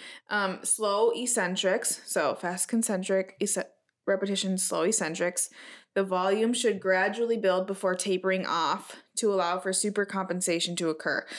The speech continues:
So supercompensation meaning that your body is going to become sensitive to the stimulus all over again after taking a brief break,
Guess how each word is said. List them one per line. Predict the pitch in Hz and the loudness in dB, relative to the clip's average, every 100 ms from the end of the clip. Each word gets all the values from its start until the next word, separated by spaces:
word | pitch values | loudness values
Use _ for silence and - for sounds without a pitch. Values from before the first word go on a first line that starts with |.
| - | -12
So | - 208 185 175 | -4 0 2 2
supercompensation | 180 214 214 220 202 196 196 175 175 170 | 0 0 0 -2 -2 -2 0 0 0 -2
meaning | 156 151 156 | -2 -4 -4
that | 156 - - - | -4 -6 -12 -8
your | 202 | -4
body | 180 170 165 180 196 | -2 0 0 0 0
is | - 190 185 | 0 0 0
going | 190 180 180 | -2 -2 -2
to | 185 180 160 | 0 2 2
become | 156 180 - 175 180 | 0 -6 -4 -4 -2
sensitive | 185 175 180 190 190 190 | -2 -2 -4 0 0 0
to | 196 | -2
the | 175 | -2
stimulus | 180 170 170 185 - - _ - - - - - | 0 -2 -2 -2 -4 -6 _ -20 -20 -20 -20 -10
all | - 185 175 | -2 2 2
over | 170 170 160 | 2 2 0
again | 160 147 - | 0 -2 -2
after | 180 185 | -2 -2
taking | 185 180 185 170 | -2 -2 0 -4
a | |
brief | 156 143 - | -2 -2 -4
break, | - 64 - - | -2 -2 -2 -6